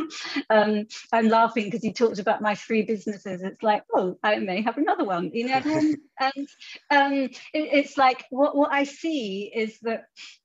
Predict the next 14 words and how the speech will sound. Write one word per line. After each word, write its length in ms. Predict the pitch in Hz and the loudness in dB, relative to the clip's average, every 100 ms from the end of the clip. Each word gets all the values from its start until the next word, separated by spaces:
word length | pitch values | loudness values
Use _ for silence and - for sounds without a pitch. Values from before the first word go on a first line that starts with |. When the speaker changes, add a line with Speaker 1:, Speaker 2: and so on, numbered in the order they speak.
| _ _ | _ _
Speaker 1:
what 200 | 240 277 | 2 4
we're 160 | 269 262 | 6 4
actually 480 | 262 277 262 - 226 | 4 2 0 -2 -2
capable 720 | 214 226 214 - 185 185 180 - | 0 0 -2 -2 -4 0 0 0
of 340 | 185 175 175 - - | 0 0 -4 -12 -6
goes 300 | 220 208 - 240 240 | -2 -2 -6 -10 -4
way 360 | 285 269 240 | -2 0 0
beyond 560 | 208 226 220 190 185 190 | 0 0 0 0 -4 -8
what 240 | 202 202 208 | -4 -4 -2
we 120 | 196 | -6
think 340 | 185 214 - | -6 -8 -6
we're 80 | 190 | -10
capable 520 | 185 196 185 175 180 | -6 -8 -6 -6 -4
of. 240 | 170 165 | -4 -4